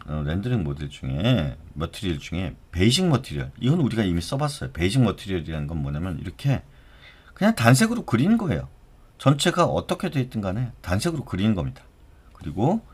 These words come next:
램버트 모델, 램버트 모델은 이렇게, 음, 어두운 곳은 어둡고 밝은 곳은 밝지만 그 어떤 색깔, 지정한 색깔이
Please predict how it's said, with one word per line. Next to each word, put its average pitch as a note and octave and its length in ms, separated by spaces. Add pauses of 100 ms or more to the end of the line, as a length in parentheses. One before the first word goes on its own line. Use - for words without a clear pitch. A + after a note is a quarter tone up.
(260)
램버트 A2+ 460
모델, E2+ 360
램버트 G2 460
모델은 G#2+ 420
이렇게, B2+ 540 (880)
음, D#3 300 (280)
어두운 F3+ 400
곳은 D#3+ 280
어둡고 A#2+ 600
밝은 A#2 320
곳은 B2+ 260
밝지만 A#2 640 (720)
그 B2 220
어떤 D3 260
색깔, F3 300
지정한 C#3+ 380
색깔이 C#3+ 580